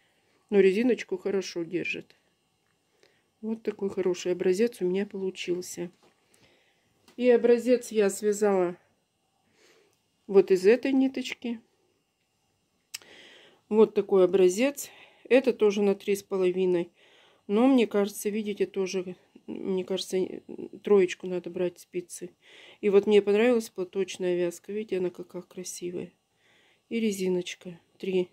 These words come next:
на два. Вот три на два резиночка. Вот такой образец. А этот образец,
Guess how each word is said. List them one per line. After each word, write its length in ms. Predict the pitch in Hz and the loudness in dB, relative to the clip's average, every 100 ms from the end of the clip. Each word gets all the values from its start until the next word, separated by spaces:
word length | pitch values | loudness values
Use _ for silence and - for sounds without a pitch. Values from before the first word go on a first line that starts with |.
| _ | _
на 200 | 190 180 | -4 -4
два. 280 | 180 180 180 _ _ _ _ _ _ _ _ _ _ _ | -2 -4 -6 _ _ _ _ _ _ _ _ _ _ _
Вот 220 | 196 190 | -12 -12
три 180 | 190 185 | -8 -6
на 180 | 180 185 | -6 -8
два 180 | 196 | -8
резиночка. 720 | 180 180 214 247 254 - - 233 _ _ _ _ _ _ _ _ _ _ - | -8 -6 -4 -2 -4 -8 -16 -16 _ _ _ _ _ _ _ _ _ _ -12
Вот 200 | 214 226 | -10 -6
такой 300 | 208 - 214 | -6 -2 -2
образец. 680 | 196 202 190 185 180 - - | 2 0 0 -2 -4 -10 -4
А 140 | 190 | 4
этот 360 | 220 285 269 262 | 6 6 4 2
образец, 720 | 208 208 202 196 180 175 - | 4 6 4 4 2 2 -8